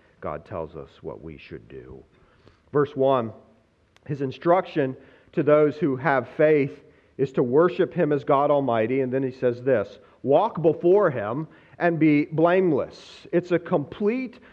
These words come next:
reorientation of how we are to live our lives. Not my will, but his. Not my strength, but his.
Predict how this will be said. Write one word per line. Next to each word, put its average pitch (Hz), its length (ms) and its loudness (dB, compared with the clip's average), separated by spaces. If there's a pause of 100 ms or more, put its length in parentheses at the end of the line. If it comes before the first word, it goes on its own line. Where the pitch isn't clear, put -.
(140)
reorientation 190 1500 2
of 147 120 0
how 170 320 2
we 180 200 4
are 156 260 4
to 151 140 -2
live 135 380 2
our 131 200 2
lives. 139 640 0 (200)
Not 156 280 0
my 175 280 2
will, 247 500 2 (200)
but 196 180 4
his. 170 720 0 (220)
Not 160 240 0
my 160 300 0
strength, 220 680 -2 (260)
but 202 180 2
his. 175 800 0